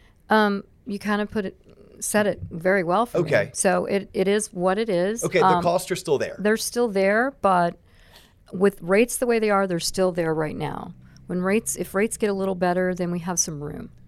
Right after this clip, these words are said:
Speaker 1: Um,
Speaker 2: Ooh.
Speaker 1: but, but they'll never, it, it'll never go away, the cost up front for the mortgage insurance, and that's the thing that protects them.
Speaker 2: Okay.
Speaker 1: So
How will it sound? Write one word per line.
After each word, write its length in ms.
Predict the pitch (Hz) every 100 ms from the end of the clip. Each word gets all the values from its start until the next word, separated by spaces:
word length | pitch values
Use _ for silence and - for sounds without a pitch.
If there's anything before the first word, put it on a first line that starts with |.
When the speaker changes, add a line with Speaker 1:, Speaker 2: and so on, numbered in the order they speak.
| - - - - -
Speaker 1:
Um, 320 | 170 170 160
Speaker 2:
Ooh. 100 | 175
Speaker 1:
but, 280 | 185 165 160
but 180 | 180 190
they'll 240 | 202 185 185
never, 460 | 180 185 196 190 -
it, 320 | - - - - -
it'll 280 | 185 185
never 280 | 180 196 226
go 180 | 202 190
away, 360 | 175 170 170 165
the 120 | 165
cost 520 | - 175 156 160 -
up 140 | 160
front 440 | - - 156 151 - -
for 260 | - 165 151
the 60 |
mortgage 340 | 147 143 147 143
insurance, 440 | 143 - 139 139
and 180 | 151 156
that's 260 | 156 170 -
the 180 | -
thing 300 | 175 180 165
that 140 | 160 -
protects 500 | 160 - 143 - -
them. 320 | 175 180 208 - _ -
Speaker 2:
Okay. 360 | 156 131 110 123
Speaker 1:
So 680 | - 185 156 156 151 151